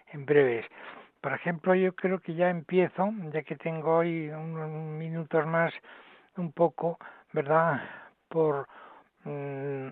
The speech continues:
el cuento de un domador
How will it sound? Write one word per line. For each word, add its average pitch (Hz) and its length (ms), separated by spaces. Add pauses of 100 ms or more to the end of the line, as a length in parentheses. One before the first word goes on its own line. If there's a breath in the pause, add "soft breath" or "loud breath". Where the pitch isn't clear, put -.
(180)
el 147 160
cuento 180 500 (440 loud breath)
de 143 440 (440 loud breath)
un 175 440 (520 soft breath)
domador 156 840